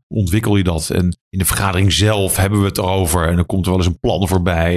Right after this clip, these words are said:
En dan hebben we het natuurlijk over de richtingen die we opgaan of zijn, over de publicaties die net zijn geweest en, en, en hoe het met het platform gaat. Jan Willem, dat begint eigenlijk iedere plenaire vergadering even door te vertellen gewoon van, "Jongens, dit hebben we afgelopen week gedaan, dit zijn de cijfers. Dit is hoe het met onze ledengroei gaat." We betrekken onze eigen auteurs heel direct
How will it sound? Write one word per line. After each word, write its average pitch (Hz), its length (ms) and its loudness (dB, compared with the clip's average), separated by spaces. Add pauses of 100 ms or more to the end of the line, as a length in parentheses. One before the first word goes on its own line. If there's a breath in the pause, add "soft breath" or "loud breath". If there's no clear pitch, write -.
En 92 80 -4
dan 87 80 -2
hebben 87 200 -2
we 80 60 -6
het - 40 -8
natuurlijk 92 260 -2
over 90 340 0
de 98 380 -2
richtingen 92 560 0
die 98 100 4
we 98 60 2
opgaan 87 540 -4
of - 140 -16
zijn, 92 260 -2
over 95 160 -2
de 95 60 -4
publicaties 98 580 -4
die 92 100 -6
net 95 140 0
zijn 92 160 0
geweest 92 640 -2
en, 90 200 -2
en, 90 180 -2
en 92 140 -2
hoe 101 200 4
het 90 120 0
met 92 100 0
het 92 120 -6
platform 101 400 0
gaat. 92 260 -2
Jan 92 140 2
Willem, 95 320 2
dat 101 100 -2
begint 98 320 -2
eigenlijk 98 340 -2
iedere 95 240 0
plenaire 95 460 2
vergadering 95 540 -2
even 95 380 0
door 101 120 -2
te - 80 -12
vertellen 95 360 0
gewoon 95 220 0
van, 92 100 2
"Jongens, 92 200 2
dit 98 140 -2
hebben 95 180 2
we 95 60 2
afgelopen 92 340 -2
week 95 160 0
gedaan, 95 240 0
dit 98 120 0
zijn 95 140 0
de 92 60 -2
cijfers. 95 520 -2
Dit 113 100 0
is 92 60 2
hoe 104 100 4
het 101 100 0
met 101 220 0
onze 98 280 0
ledengroei 101 520 2
gaat." 98 240 -2
We 113 60 -8
betrekken 98 440 -6
onze 95 180 0
eigen 95 240 0
auteurs 92 340 0
heel 98 160 2
direct 92 280 0